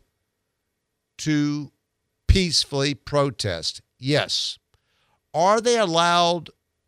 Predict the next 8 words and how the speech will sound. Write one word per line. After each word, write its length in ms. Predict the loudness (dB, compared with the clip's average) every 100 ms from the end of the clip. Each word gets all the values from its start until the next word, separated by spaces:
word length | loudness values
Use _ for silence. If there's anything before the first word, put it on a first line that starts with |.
| _
to 120 | -4 0
have 720 | 2 2 2 2 0 -6 -18 _ _ -20 _
banners 720 | 4 4 2 0 -4 -8 -10 -8
and 220 | -8 -4
slogans 760 | -4 0 2 2 0 -4 -8 -14 _ _ _
that 180 | -2 0
maybe 640 | 2 2 2 0 -4 -6 -12 _ _ _ _ _ _ _
are 260 | -2 0